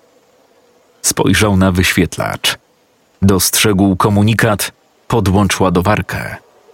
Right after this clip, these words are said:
a po chwili pojawiło się logo producenta. „O co chodzi? No przecież cały czas telefon był na ładowarce! Co za gówno!” Robert rzucił urządzeniem na fotel pasażera.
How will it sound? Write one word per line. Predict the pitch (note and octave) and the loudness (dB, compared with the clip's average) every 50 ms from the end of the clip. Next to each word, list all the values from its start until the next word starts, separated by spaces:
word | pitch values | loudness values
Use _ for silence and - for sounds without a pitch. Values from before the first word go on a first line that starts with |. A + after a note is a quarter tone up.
| _ _ - - | _ _ -10 -6
a | - E2 | -6 -2
po | - F2+ | -2 -2
chwili | - - - - B2 G#2+ A2+ - | -2 -2 0 0 0 2 0 0
pojawiło | - D3 C3+ B2 A#2 G2 A2+ B2+ A#2 G#2+ | 0 0 2 2 2 2 2 2 2 2
się | F#2 - - G2 | 2 2 2 2
logo | F#2 F2+ F2+ E2+ D#2+ D2 C#2 | 2 2 2 2 0 -2 -4
producenta. | - E2 C#2+ - C#2+ - - F#2 D#2+ - - - - - - - - - _ _ - - _ _ _ _ _ _ _ _ _ - | -4 -4 -4 -4 -4 -2 -2 -2 -2 -2 -4 -6 -6 -8 -8 -12 -14 -20 _ _ -20 -20 _ _ _ _ _ _ _ _ _ -6
„O | B3+ B3+ | -6 -4
co | - - - | -2 -2 -2
chodzi? | - - B2+ A#2 - B2 F#2 - F2 - _ _ _ _ _ _ _ _ _ _ - | -2 -2 -2 -2 -2 -4 -4 -6 -8 -12 _ _ _ _ _ _ _ _ _ _ -4
No | - G3 | -2 -2
przecież | - A#3 A3 E3+ G#3 - | -2 -2 -2 -2 -4 -4
cały | - - G3+ A3 A3 A#3 | -2 -2 -2 -2 -2 -2
czas | F#3 - B3 B3+ G#3+ - | -2 -2 -2 -2 -2 -2
telefon | - F3 F3 E3+ - - F3 D3+ | -2 0 0 0 0 0 0 0
był | D#3 G3+ | 0 0
na | F3+ F3+ | 0 0
ładowarce! | F#3+ F#3+ F#3 - F#3+ E3 A3+ G3+ D3+ - - - A#2+ E2+ D#2+ F#2 - - _ _ _ _ _ _ _ _ _ _ | 0 0 0 0 0 0 0 -2 -2 -4 -4 -4 -4 -4 -6 -10 -12 -16 _ _ _ _ _ _ _ _ _ _
Co | - - E3+ D#3+ | -4 -2 -2 0
za | C3 F3 G3 | 0 -2 -4
gówno!” | D3+ G#2 - - D4+ D#4 C#4+ E3+ G2+ G#2 F#2 D#2+ D2 B1+ B1+ - _ _ _ _ _ _ _ _ _ _ - - - _ _ _ - _ _ - | -4 -4 -4 -2 -2 -2 -2 -4 -4 -4 -4 -4 -4 -6 -8 -12 _ _ _ _ _ _ _ _ _ _ -20 -20 -20 _ _ _ -20 _ _ -2
Robert | - G#2 G#2 G2 G2 G2 F#2+ F2 G2 | 0 2 2 2 2 2 2 2 0
rzucił | - - A2+ G#2 - - A2+ G#2+ - | 2 2 0 0 2 2 2 2 2
urządzeniem | - A2+ F2+ A2 G#2+ G2+ F#2 A2 A2 G#2 G#2+ G#2 G2 | 2 2 2 2 2 2 2 2 2 2 2 2 4
na | G2 G2+ | 2 2
fotel | F#2+ - G#2 G2 - G2+ F2+ | 2 0 -2 0 0 0 0
pasażera. | - - F#2 - - F2 F#2+ - - B1+ A#1+ - - - - | 0 0 -2 0 0 0 -2 -2 -4 -6 -6 -8 -8 -10 -12